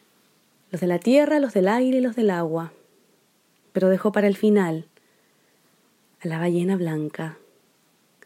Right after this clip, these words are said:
Al hombre le costó un poco llevarla porque era muy pesada, pero cuando llegó,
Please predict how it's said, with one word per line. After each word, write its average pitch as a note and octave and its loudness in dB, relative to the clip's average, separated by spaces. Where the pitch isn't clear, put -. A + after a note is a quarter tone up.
Al D#4+ 4
hombre G4 2
le F#4 4
costó C4+ 2
un A#3+ 6
poco C4 0
llevarla A#3 4
porque A#3 0
era A#3+ 4
muy A#3+ 6
pesada, B3 4
pero A#3 2
cuando A3+ 2
llegó, A3+ 4